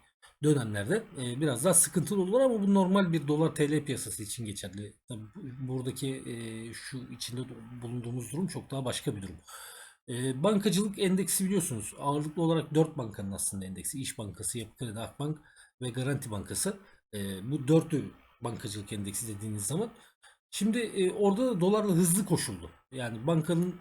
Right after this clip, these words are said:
çünkü o dolar hareketi öyle bir hale getirdi ki banka senetlerini. Yani neredeyse, e,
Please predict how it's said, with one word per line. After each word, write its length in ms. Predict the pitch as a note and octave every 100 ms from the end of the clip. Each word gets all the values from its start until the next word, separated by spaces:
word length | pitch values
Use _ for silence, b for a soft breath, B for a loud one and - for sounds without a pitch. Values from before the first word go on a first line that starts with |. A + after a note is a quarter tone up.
| -
çünkü 240 | E3 E3
o 260 | F#3+ G3+ D3+
dolar 300 | D#3 F#3+ F#3
hareketi 380 | D#3+ D3+ E3 F3
öyle 180 | E3+ G#3
bir 80 |
hale 180 | D#3+ B2+
getirdi 340 | B2 C3 F#3+ A3+
ki 140 | E3
banka 240 | C3+ C3+ -
senetlerini. 600 | - C3 - D3 G3+ B3+ B B B
Yani 220 | C#3+ C#3+ E3+
neredeyse, 420 | A#3 D#3+ D3+ B3+
e, 500 | C4+ - D#3+ D3